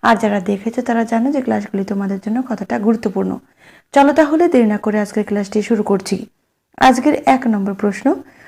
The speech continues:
সুভদ্রা নাটকটির রচয়িতা কে? রবীন্দ্রনাথ ঠাকুর, মাইকেল মধুসূদন দত্ত, দীনবন্ধু মিত্র, দ্বিজেন্দ্রলাল রায়।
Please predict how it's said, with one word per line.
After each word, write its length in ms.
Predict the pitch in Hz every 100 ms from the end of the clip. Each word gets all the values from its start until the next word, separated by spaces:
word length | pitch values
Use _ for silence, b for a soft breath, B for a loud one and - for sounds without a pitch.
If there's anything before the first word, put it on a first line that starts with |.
| b
সুভদ্রা 460 | - 294 302 320 330
নাটকটির 520 | 262 226 233 240 247
রচয়িতা 480 | 214 - 208 196 208
কে? 240 | 202 196 - _ _ -
রবীন্দ্রনাথ 600 | 226 277 294 285 254 196 -
ঠাকুর, 400 | 208 202 294 - _ 220
মাইকেল 380 | 214 202 202
মধুসূদন 520 | 190 196 196 220 247 240
দত্ত, 380 | 247 240 285 339 B B -
দীনবন্ধু 520 | 240 285 285 285 277 294
মিত্র, 460 | 240 - 294 -
দ্বিজেন্দ্রলাল 680 | 262 226 220 202 196 202 185
রায়। 240 | 190 190